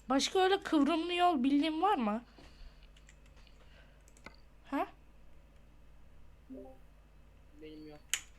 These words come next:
Speaker 1: İlla iş başa düştü diyorsun yani.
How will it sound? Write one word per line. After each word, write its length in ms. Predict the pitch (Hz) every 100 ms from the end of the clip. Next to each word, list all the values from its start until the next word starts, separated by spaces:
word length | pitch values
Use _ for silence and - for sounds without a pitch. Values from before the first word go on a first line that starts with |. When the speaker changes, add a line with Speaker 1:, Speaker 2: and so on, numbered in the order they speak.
| - - - - - - - - - - - -
Speaker 1:
İlla 680 | - 208 170 180 220 233 247 -
iş 340 | 214 226 - -
başa 260 | 208 220
düştü 300 | 196 - 190
diyorsun 360 | 180 180 - 185
yani. 520 | 180 175 175 165 165